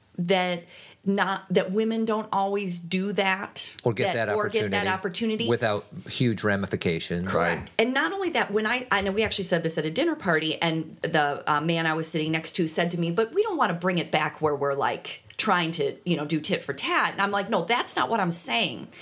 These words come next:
Speaker 1: It's about empathy and standing in someone else's shoes and recognizing that, yeah, you wanna be like, beat my chest. I wanna say everything I need to say, but that's not the common experience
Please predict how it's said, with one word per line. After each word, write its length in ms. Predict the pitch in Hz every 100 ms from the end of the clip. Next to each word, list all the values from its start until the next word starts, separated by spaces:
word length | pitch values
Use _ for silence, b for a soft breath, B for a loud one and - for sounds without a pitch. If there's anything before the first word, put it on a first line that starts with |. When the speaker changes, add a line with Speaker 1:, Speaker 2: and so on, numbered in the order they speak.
| B B -
Speaker 1:
It's 160 | 208 233
about 320 | 226 220 214
empathy 640 | 226 285 302 302 190 175 175
and 140 | 180
standing 380 | - 208 240 233
in 80 | 196
someone 260 | 190 190
else's 260 | 175 170 175
shoes 400 | - - 262 208
and 140 | 180
recognizing 640 | 196 247 240 190 180 180 185
that, 140 | 175 214
yeah, 140 | 240
you 180 | 214 226
wanna 180 | 214 202
be 180 | 185 185
like, 240 | 160 160
beat 220 | 208 185
my 100 | 180
chest. 300 | 170 185 180 - B B
I 100 | 262
wanna 160 | 294 262
say 120 | 269
everything 260 | 233 220 202
I 80 | 190
need 180 | 185 175
to 60 |
say, 300 | 170 - 254
but 220 | 202 175
that's 280 | 262 330 339
not 200 | 339 311
the 60 | 226
common 420 | 226 233 220 202
experience 680 | 170 - - 226 214 165 165